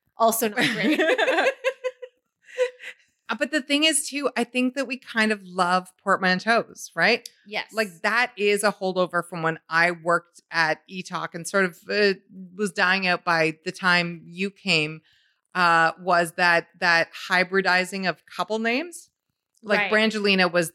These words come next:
Speaker 2: the, was the huge
Speaker 1: Yeah.
Speaker 2: one.
Speaker 1: Bennifer, Brangelina, yes.
Speaker 2: Yeah, obviously. Um, but people would try to do it with everyone there, uh,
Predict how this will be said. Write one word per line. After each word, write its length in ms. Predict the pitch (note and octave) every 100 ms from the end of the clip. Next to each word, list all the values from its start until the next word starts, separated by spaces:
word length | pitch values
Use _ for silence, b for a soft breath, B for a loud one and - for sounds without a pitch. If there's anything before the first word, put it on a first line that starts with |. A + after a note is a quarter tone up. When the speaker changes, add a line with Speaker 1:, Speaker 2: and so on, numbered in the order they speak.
| -
Speaker 2:
the, 420 | F3+ D#3+ D#3 D#3 D#3+
was 260 | E3+ D#3
the 80 | -
huge 360 | D#3+ - F#3+ D3
Speaker 1:
Yeah. 220 | A3+ F3+
Speaker 2:
one. 120 | F#3+ - _ -
Speaker 1:
Bennifer, 460 | G#3+ G#3+ A3+ G#3+
Brangelina, 640 | G3 F#3 F#3 E3+ D#3 D#3 D3+
yes. 240 | F3+ D3 -
Speaker 2:
Yeah, 280 | F#3 F3+ G3 - -
obviously. 760 | F#3+ F#3 F3 D#3+ E3 C#3 F#3 _ _ _ -
Um, 480 | F#3+ F3+ F3+ F3+ -
but 220 | G#3+ G3 - _ F#3 _
people 320 | - A3+ A3
would 160 | F#3+ F#3+
try 320 | - F3 F3+
to 80 | F3+
do 240 | D#3 F3
it 140 | E3+ -
with 360 | E3 F3 - _ _ _ _ _ _ _ _ -
everyone 680 | G#3+ E3+ F3+ F#3 F3 F3+ E3+
there, 300 | E3+ D#3+
uh, 120 | -